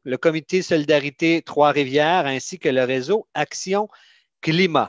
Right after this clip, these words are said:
Donc, comme je le disais, ben, écoutez, ce, ce collectif-là vise à envoyer entre cinquante et cent personnes, euh, à Glasgow à la cop vingt-six. Et pour ce faire, ben, organise des sessions d'information, de formation,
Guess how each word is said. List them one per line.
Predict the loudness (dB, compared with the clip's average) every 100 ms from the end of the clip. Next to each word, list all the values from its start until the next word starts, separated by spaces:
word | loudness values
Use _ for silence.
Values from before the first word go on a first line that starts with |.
| -2
Donc, | -6 0 4 4 2 -2
comme | -2 0
je |
le | -2
disais, | -2 -2 0 2
ben, | 0
écoutez, | -4 -4 -4
ce, | -2 -4 -4
ce | -4 -6
collectif-là | 0 0 0 -4 -6 -6 -2 0 2 0
vise | -2 -8 -8 -12 -14 -18 _ _ -10
à | -2
envoyer | -2 2 2 2 0 -4 -2 -4 -6
entre | -8 -8 -8
cinquante | -8 -8 -8 -6 -6 -8
et |
cent | -6 -8 -4
personnes, | -6 -6 -6 -4 -4 -10 -14 _ _ _ _ -12
euh, | -12 -6
à | -4 -2
Glasgow | 0 -2 -2 0 2
à |
la | 2
cop | 0 -4 -4
vingt-six. | -8 -8 -8 -4 -4 -8 -8
Et | -6
pour | -4 -4 -2
ce | -4
faire, | -2 -2 -2 -2 -6 -12 -20 _ _
ben, | _ -4 -4 -4 0
organise | 2 2 0 -2 -2 -8 -10 -10 -12 -8
des | -6
sessions | -4 -6 -6 -6 -4
d'information, | -4 -2 -2 -4 -6 -8 -8 -6 -6
de | -2 0
formation, | 0 -2 -2 -8 -8 -8 -6 -6 -8